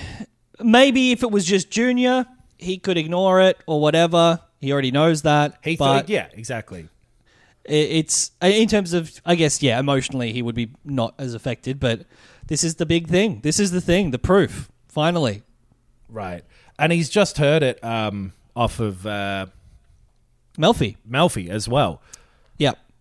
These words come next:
Speaker 2: So
Speaker 1: Yeah.
Speaker 2: he's getting it from all the, like, every possible angle he is hearing the same thing. So at some point he just has to accept it.
Speaker 1: Yeah. Yeah, totally.
Speaker 2: Um, speaking of abs-, a-, a-, accepting unpleasant truths, Artie Bucco goes to visit Livia.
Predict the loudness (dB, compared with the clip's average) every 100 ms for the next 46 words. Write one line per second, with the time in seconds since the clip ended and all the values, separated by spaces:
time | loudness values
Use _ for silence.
0 | _ _ -10 -4 0 0 0 0 -2 -2
1 | -8 -10 -2 -2 -2 -6 -6 -8 -8 -10
2 | 0 2 4 2 0 -6 -18 -12 -6 -4
3 | -4 -2 -2 0 -2 -2 -2 -2 -2 -2
4 | -2 -4 -6 -4 -6 -6 -6 -6 -4 -6
5 | -4 -6 -4 -6 -4 -6 -4 -4 -2 -2
6 | -2 -2 -6 -6 -8 -10 -10 -6 -6 -8
7 | -18 _ _ _ _ 0 2 2 -2 -10
8 | _ _ 0 0 -6 -4 -2 -2 -4 -10
9 | -18 _ _ _ _ -10 0 0 0 -4
10 | -4 -6 -8 -8 -8 -6 -8 -8 -6 -2
11 | -2 0 -4 -2 -4 -2 0 0 -2 -2
12 | 2 2 2 -2 -8 -8 -14 _ _ 2
13 | 2 4 2 4 0 2 -2 -2 -4 -2
14 | 0 0 -2 -2 0 0 -4